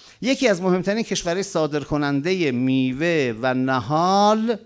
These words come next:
این کشور غصبیه، کشور که نیست، این منطقهٔ غصبی یهودیاست. با همین علم روز، حالا این بیست و هفت برابر بشه، مردم گشنه میمونن؟ مردم بی میوه و بی گندم میمونن، بی ذرت میمونن، بی نا-، نم-، نهادهای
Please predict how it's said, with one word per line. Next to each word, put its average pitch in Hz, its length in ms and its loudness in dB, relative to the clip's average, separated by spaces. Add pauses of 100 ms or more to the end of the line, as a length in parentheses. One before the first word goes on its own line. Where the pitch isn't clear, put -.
(320)
این 208 140 -8
کشور - 560 -6
غصبیه، 175 760 -6
کشور 196 380 -8
که 196 160 -4
نیست، 139 380 -4
این 160 100 -4
منطقهٔ 135 420 -6
غصبی 135 460 -12
یهودیاست. 123 680 -8 (1000)
با 208 100 2
همین 254 220 2
علم 226 160 2
روز، 180 340 -2
حالا 185 220 0
این 277 120 0
بیست 269 220 -2
و 202 40 4
هفت 196 260 2
برابر 135 420 2
بشه، 104 320 -10 (920)
مردم 123 360 0
گشنه 165 340 0
میمونن؟ 147 560 0 (1040)
مردم 139 380 -2
بی 160 200 -2
میوه 143 300 2
و 135 160 0
بی 135 140 -2
گندم 131 420 0
میمونن، 135 480 0
بی 131 120 -4
ذرت 127 500 -4
میمونن، 127 420 -2
بی 147 220 -2
نا-، 135 360 -4
نم-، 131 260 -6
نهادهای 123 460 -4